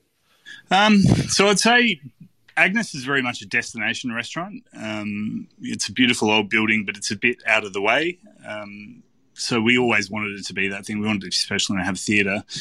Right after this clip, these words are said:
Um, but with Bianca, Bianca is part of the Carlisle Hotel precinct down at James Street, uh,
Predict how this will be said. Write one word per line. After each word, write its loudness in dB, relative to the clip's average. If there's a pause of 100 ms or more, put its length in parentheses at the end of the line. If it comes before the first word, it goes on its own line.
(340)
Um, 0 (200)
but 2
with 4
Bianca, 4
Bianca 2
is -4
part -4
of -10
the -8
Carlisle -6
Hotel -10
precinct -6
down -6
at -4
James 0
Street, -2 (140)
uh, -12